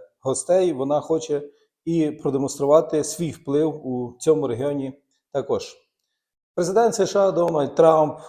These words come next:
у неділю в інтерв'ю, яке транслювалося на телеканалі С В С, на питання щодо президента Венесуели Ніколаса Мадуро, е, заявив, що так, е, його дні фактично вже добігають кінця, відповідаючи на питання, чи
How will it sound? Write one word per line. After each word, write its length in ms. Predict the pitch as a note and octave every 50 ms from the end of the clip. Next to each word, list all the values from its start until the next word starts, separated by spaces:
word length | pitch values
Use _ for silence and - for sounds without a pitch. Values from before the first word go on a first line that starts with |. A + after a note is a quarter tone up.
| - -
у 100 | D3 C#3+
неділю 680 | C3+ C#3 C3 C3 D3+ D#3+ D3+ C#3+ C#3+ C#3 B2+ A#2 - - _ _
в 80 | D3
інтерв'ю, 320 | C3 C3 A#2+ D3 C#3+ D3+ D3
яке 240 | C3+ - C#3+ C3
транслювалося 880 | B2 - B2 B2 - - D3 C#3 C3+ C3+ C3 A#2 A#2+ - C3+ B2 A#2 A2 - _ _ _
на 260 | C#3 B2 B2 A#2+ A2+
телеканалі 460 | - C#3+ C#3 C3 - C#3 C3+ C3 A#2+
С 180 | A#2 - - C3+
В 60 | C#3+
С, 300 | D#3+ E3+ E3 - - - - _ _ _ _ _ _ _ -
на 240 | C3+ C3+ C3 C3
питання 580 | B2+ - C#3+ C#3 D3+ D3 D3+ D3+ D3 C#3 C3+ C3
щодо 560 | - - - D3 D3 C3 B2+ C3 C3 C3 B2
президента 520 | B2 - B2+ G#2+ B2 B2 C#3 C3+ C3 - B2+
Венесуели 480 | B2 A#2 - - C3+ C3+ C3 B2 A#2+
Ніколаса 400 | A#2 A#2+ - B2+ B2 - - C#3+
Мадуро, 520 | C3 C3 B2+ B2+ E3+ F3+ F3 E3+ D#3+ D3+ - - _ _ _ _ _ _ _ _ -
е, 200 | B2+ A#2+ A#2 A#2
заявив, 500 | G#2+ A2 C3 C3+ C#3+ C#3 D3 E3 D#3+ -
що 280 | - - - C#3 C3+ C3
так, 240 | - D#3 D#3+ D#3 D#3+ - - - - -
е, 240 | C#3 C3 B2+ B2 A#2+
його 260 | B2 A#2+ A2 B2 D3+
дні 220 | C#3+ A#2+ C3+ D#3+ D3+
фактично 640 | - - A#2+ G#2+ - - D3 C#3+ - - - C3 B2
вже 240 | A2 G2 C3 C3+ C#3
добігають 600 | B2 B2 A#2+ B2 A2 A2+ C3+ C#3 C3+ B2+ A#2 -
кінця, 360 | - C3 C3 B2+ - C3 A2
відповідаючи 580 | A2 A2 - A#2+ A2+ B2 B2+ B2+ A#2 - - A#2
на 40 |
питання, 420 | G#2 - A2+ - D#3+ E3 E3 D#3 D3
чи 320 | - - B2+ A#2+ C3 -